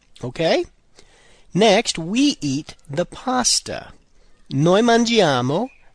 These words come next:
la pasta. So again, you're gonna take mangiare,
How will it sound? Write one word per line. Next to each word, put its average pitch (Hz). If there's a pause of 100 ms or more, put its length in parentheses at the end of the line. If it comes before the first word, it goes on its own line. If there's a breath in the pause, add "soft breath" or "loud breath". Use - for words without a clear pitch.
la 127
pasta. - (640 soft breath)
So 139
again, 147
you're 156
gonna 147
take - (320 soft breath)
mangiare, 165